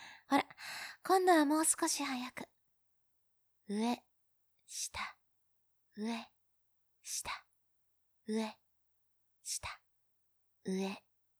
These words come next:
下。<laughs> 眉間にシワ寄ってきたね。出そう？<laughs> 出そうなのね。ならもう終わり。まだ出させてあげないから。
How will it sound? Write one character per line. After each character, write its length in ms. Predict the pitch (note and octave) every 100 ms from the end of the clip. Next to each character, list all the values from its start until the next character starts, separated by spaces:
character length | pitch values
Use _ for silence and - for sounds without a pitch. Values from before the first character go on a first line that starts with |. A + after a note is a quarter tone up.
| _ _ _
下。 440 | - - - - - _ _ _ _ _ _ _ _ _ _ _ _ -
<laughs> 540 | - - F4 - - _ - - - - A4+ G#3+
眉 140 | G3+ G3
間 260 | G#3+ G#3
に 100 | G#3
シ 220 | A3+ -
ワ 100 | A3
寄 120 | A3 G#3+
っ 40 |
て 160 | - A#3
き 100 | -
た 140 | G3+
ね。 300 | G3+ G#3+ - _ _ _ _ _ _
出 100 | G#3
そ 180 | G#3 C#4+
う？ 200 | G#3 A3 _ _ _ _ _ _ _ _ - -
<laughs> 20 |
出 240 | F#3+ F#3
そ 240 | - - -
う 120 | C4
な 120 | -
の 140 | -
ね。 180 | - - - - - - - -
な 160 | B3
ら 140 | C4+ G#3
も 100 | A3
う 40 | A#3 F3+
終 120 | E3+
わ 40 | F#3
り。 160 | F#3+ _ _ _ - - -
ま 180 | F4 F4
だ 100 | C#4
出 140 | B3
さ 140 | B3
せ 100 | D#4+
て 80 | -
あ 140 | F#3+ F#3
げ 120 | A3
な 140 | B3+
い 60 | B3+
か 140 | -
ら。 120 | -